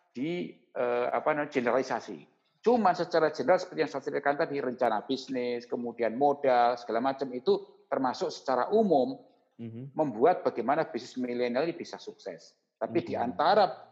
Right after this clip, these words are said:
Speaker 1: beberapa, eh, bisnis itu masing-masing memiliki spesifikasi atau secara khusus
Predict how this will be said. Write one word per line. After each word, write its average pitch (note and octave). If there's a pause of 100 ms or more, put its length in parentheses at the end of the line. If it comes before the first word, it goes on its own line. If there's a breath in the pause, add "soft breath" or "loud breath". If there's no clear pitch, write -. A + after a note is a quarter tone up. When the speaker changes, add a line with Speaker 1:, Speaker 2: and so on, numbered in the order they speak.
(160)
Speaker 1:
beberapa, C3 (560)
eh, A#2
bisnis C#3 (200)
itu B2
masing-masing D#3+
memiliki C#3
spesifikasi C#3
atau -
secara B2
khusus F#3+